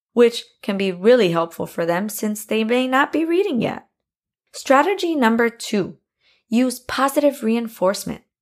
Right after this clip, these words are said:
Reinforce positive behavior so many times throughout the day that it just may drive you crazy, but I promise you it'll be so worth it. You can do this by providing praise,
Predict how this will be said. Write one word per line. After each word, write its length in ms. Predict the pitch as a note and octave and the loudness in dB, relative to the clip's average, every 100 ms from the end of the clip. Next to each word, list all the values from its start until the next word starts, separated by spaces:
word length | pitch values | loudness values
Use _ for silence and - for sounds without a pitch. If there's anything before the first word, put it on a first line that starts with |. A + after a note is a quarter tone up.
| _ _ _ _ _ | _ _ _ _ _
Reinforce 540 | A#3 A4+ A4+ C#4 C#4 | 0 0 2 4 4
positive 440 | - G#3+ G#3+ B3 A#3+ | 0 -4 -2 -4 -4
behavior 640 | G#3+ F#3+ F#3 F#3 A#3 A#3+ _ | -8 -6 -4 -2 -4 -6 _
so 680 | - - - C#4+ C#4 C#4+ | -6 0 4 4 6 4
many 360 | C#4 B3 B3 B3 | 4 2 2 -2
times 400 | A3+ G#3 G#3 A3 | 0 2 0 -2
throughout 280 | G3 F#3 F#3+ | 0 2 0
the 80 | |
day 460 | F#3 F#3 F#3 A3 D4+ - _ | 0 2 2 0 -4 -14 _
that 140 | - A#3 | 0 2
it 240 | A#3+ A#3+ | 2 0
just 260 | - D4 - | -4 -2 -2
may 140 | F#4+ | -2
drive 280 | D4 A3+ A#3 | 0 0 -2
you 120 | A#3+ | -4
crazy, 420 | - G3 G#3+ B3+ | -4 -4 -2 -2
but 200 | C#4 B3 | -2 -2
I 180 | B3 A#3+ - | -2 -4 -10
promise 460 | - F4+ G4 F#4+ | -4 -4 -4 2
you 140 | F#4 - | 2 4
it'll 200 | C#4 C#4+ | 2 4
be 140 | B3+ | 2
so 360 | B3 - - A#3+ | -2 -2 0 2
worth 320 | G3+ F#3+ F#3+ | 2 2 2
it. 180 | - - _ _ _ _ _ _ | -4 -6 _ _ _ _ _ _
You 120 | B3+ | 2
can 160 | C4 C#4 | 4 4
do 140 | C4 | 4
this 160 | C#4 G4+ | 2 2
by 140 | D4+ | 2
providing 560 | C4+ A#3+ G3+ G3+ G#3 A3 | 2 0 2 2 2 -4
praise, 600 | - - A3+ F#3 C#3+ - | -4 0 2 2 -4 -10